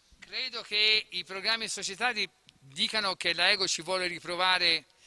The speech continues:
eh, in maniera molto, molto più importante il prossimo anno, facendo conto anche di ritrovare, voglio dire, cento, duecento, trecento, quelli che saranno gli spettatori.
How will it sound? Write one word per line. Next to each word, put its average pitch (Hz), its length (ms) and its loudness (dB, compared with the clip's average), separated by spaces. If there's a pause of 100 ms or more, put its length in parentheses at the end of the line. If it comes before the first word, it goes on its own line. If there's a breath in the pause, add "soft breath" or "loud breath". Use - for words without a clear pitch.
(580 loud breath)
eh, 127 360 -4
in 139 120 -10
maniera 165 400 4
molto, 190 380 -2
molto 180 320 -4
più 190 260 -4
importante 175 580 -4
il 165 40 -6
prossimo 175 320 0
anno, 220 160 2
facendo 160 420 -4
conto 175 280 -4
anche 165 200 -4
di 151 80 -12
ritrovare, 156 500 -2
voglio 139 220 -8
dire, 151 320 -2
cento, 156 380 -2
duecento, 147 480 -2
trecento, 147 500 -4
quelli 156 220 -6
che 135 100 -14
saranno 156 340 -6
gli 147 100 -10
spettatori. 147 600 -6